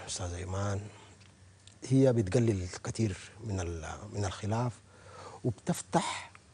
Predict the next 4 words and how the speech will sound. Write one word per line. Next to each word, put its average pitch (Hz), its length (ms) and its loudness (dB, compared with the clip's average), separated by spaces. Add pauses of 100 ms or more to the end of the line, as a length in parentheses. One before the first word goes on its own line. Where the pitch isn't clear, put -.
(360)
مجالات 123 680 6
لل-، 92 600 2 (120)
لل-، 104 140 0 (280)
للتفاهم 104 1080 4